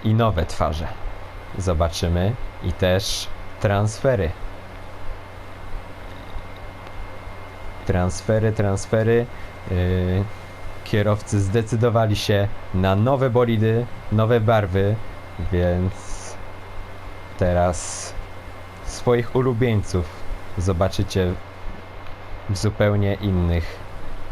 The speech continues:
zespołach. Ale to już za chwilę wam to pokażę.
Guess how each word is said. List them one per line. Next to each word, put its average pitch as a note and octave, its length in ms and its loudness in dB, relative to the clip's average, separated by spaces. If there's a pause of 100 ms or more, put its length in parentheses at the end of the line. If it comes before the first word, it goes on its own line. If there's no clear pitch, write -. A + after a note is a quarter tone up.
(140)
zespołach. F2 800 0 (2250)
Ale D#2+ 240 2
to E2 120 0
już D#2 260 0 (800)
za E2+ 220 2
chwilę D#2+ 440 0 (1120)
wam E2 320 4 (1900)
to E2+ 120 2
pokażę. D#2+ 600 0